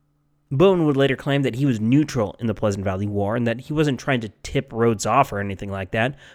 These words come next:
but merely giving a geographical reference point. However, Bowen had been aware of the difficulties between the Grahams and the Tewksburys and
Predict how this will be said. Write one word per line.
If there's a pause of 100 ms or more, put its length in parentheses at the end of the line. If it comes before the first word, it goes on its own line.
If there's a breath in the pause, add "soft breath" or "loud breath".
but
merely
giving
a
geographical
reference
point. (1400)
However, (400)
Bowen
had
been
aware
of
the
difficulties
between
the
Grahams
and
the
Tewksburys
and